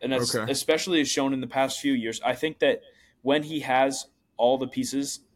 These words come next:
Speaker 1: he can get it done as a coach, but I don't think that he can take a mediocre team to make them great. And we're show-, he's showing it with this team and taking a great team and making them mediocre.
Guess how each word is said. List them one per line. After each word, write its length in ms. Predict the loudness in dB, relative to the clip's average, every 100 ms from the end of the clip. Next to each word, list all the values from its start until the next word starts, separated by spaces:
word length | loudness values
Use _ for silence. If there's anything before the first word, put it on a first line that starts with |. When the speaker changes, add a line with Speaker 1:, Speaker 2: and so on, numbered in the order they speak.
| _ -8
Speaker 1:
he 160 | -6
can 200 | -2 -2
get 180 | 2 2
it 120 | 2
done 200 | -2 -4
as 100 | -4
a 60 | -6
coach, 320 | 0 0 0
but 120 | 0
I 100 | 2
don't 160 | 2 0
think 220 | -4 -2
that 220 | -2 -4 -10 -20 -20
he 140 | 0 2
can 120 | 2
take 220 | 0 0
a 40 | 2
mediocre 500 | 2 4 4 4 0
team 220 | -2 -4
to 80 | -2
make 200 | -4 -4
them 140 | -8
great. 320 | -2 0 0 -4 _ _ _ _ _ _ _ _ _
And 100 | -2
we're 120 | 0
show-, 360 | 2 4 4 2
he's 260 | 0 0
showing 280 | 2 2 2
it 80 | 0
with 120 | -2
this 160 | -2 -4
team 220 | -4 -6 -6
and 140 | -2
taking 320 | 0 0 -2
a 60 | 0
great 240 | 0 0
team 220 | -2 -2
and 80 | 0
making 300 | -2 -2 -4
them 100 | -2
mediocre. 560 | 0 2 4 4 0